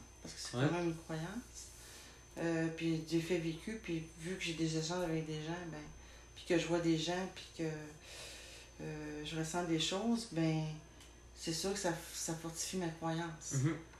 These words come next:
Speaker 1: OK ? Euh, on a une âme, on n'est pas juste un corps.
Speaker 2: Ouais, ouais.
Speaker 1: C'est ce qui fait que je crois que quand on meurt, c'est le corps qui meurt.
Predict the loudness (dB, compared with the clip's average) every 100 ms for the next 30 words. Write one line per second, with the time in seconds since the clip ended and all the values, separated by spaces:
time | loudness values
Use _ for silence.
0 | -8 -8 -8 -12 -14 -18 -20 -18 -20 -12
1 | 0 6 8 8 8 8 8 6 6 4
2 | 0 -6 -14 -14 -2 2 2 0 0 -2
3 | 0 0 2 2 2 0 -2 -6 0 4
4 | 6 4 0 -4 2 2 0 2 2 2
5 | 0 0 2 2 0 -4 -2 -2 0 0
6 | 2 0 -4 -8 -14 -20 -20 -20 -20 -6
7 | 0 0 4 6 6 2 -2 -2